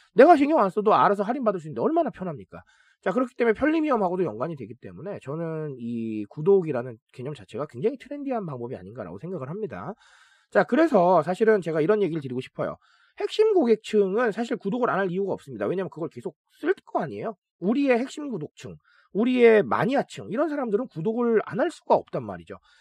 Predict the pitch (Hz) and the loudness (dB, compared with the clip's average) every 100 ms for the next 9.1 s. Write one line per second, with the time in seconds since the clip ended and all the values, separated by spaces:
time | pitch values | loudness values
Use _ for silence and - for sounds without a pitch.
0 | _ - 262 254 - 247 104 92 185 214 | _ -2 -2 -2 4 4 4 0 -6 -4
1 | 254 240 220 143 151 208 208 208 _ 180 | 2 4 4 0 -4 -4 -4 -4 _ -10
2 | 165 202 - 185 175 131 160 - _ 156 | -8 -10 -10 -12 -12 -10 -10 -10 _ -14
3 | - 104 - 175 123 127 - 127 139 117 | -12 -10 -4 -2 -2 -8 -12 -10 -8 -8
4 | 262 _ _ - 233 370 330 277 190 175 | -8 _ _ 4 6 6 2 2 0 0
5 | 185 165 120 147 156 110 139 113 101 151 | -6 -8 -8 -6 -6 -8 -12 -16 -16 -12
6 | 98 104 233 269 233 214 214 208 147 127 | -8 -4 -2 -2 -2 -2 -2 -2 -2 -6
7 | 139 139 170 156 127 196 160 127 160 95 | -6 -6 -6 -6 -8 -8 -8 -10 -10 -10
8 | 170 185 214 202 - 156 _ _ 98 190 | -10 -10 -12 -12 -14 -16 _ _ -20 -8
9 | 202 | -8